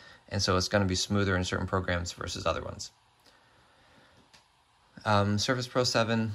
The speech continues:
otherwise is really not, not bad. The pen tool does not work on it, so that means when we were remapping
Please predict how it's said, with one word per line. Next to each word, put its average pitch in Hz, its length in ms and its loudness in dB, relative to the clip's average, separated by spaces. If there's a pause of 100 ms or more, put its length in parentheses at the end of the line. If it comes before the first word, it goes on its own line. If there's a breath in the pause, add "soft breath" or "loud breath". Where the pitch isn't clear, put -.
(480 loud breath)
otherwise 185 400 2
is 147 140 -6
really 131 200 0
not, 113 460 0
not 101 220 0
bad. 107 340 2
The 98 100 -2
pen 143 360 4
tool 135 240 -2
does 110 200 -4
not 107 200 0
work 110 200 -2
on 110 140 2
it, - 140 -2
so - 120 -2
that 101 180 2
means 98 360 0
when 98 140 0
we 98 100 2
were 95 160 2
remapping 92 680 2